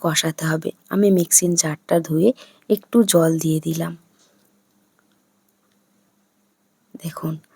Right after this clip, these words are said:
এরকমভাবে কিন্তু অনবরত নাড়তে হবে।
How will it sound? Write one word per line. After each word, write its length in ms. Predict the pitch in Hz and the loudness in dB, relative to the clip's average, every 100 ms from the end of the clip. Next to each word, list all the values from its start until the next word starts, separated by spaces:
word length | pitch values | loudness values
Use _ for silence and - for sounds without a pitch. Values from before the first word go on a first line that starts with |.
| _ _ _ _ - | _ _ _ _ 0
এরকমভাবে 720 | 196 196 190 202 190 180 175 | 4 4 2 0 2 2 2
কিন্তু 340 | 175 175 - 269 _ - _ - | 0 -4 0 -2 _ -20 _ -4
অনবরত 560 | 175 165 165 175 175 | -2 -2 -2 -2 0
নাড়তে 540 | 240 240 185 156 - 165 | 2 4 2 0 -4 -4
হবে। 320 | 156 156 165 | -4 -8 -12